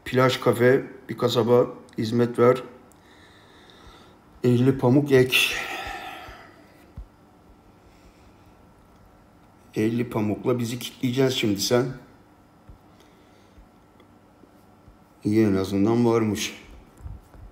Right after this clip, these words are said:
Tamam. Sarışın yarim. Neler yapıyorsun? Anlat bakalım. Testere.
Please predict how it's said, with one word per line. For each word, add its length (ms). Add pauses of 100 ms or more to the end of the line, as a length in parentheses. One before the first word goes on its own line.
(4000)
Tamam. 600 (1800)
Sarışın 460
yarim. 480 (1400)
Neler 280
yapıyorsun? 400
Anlat 300
bakalım. 480 (3250)
Testere. 800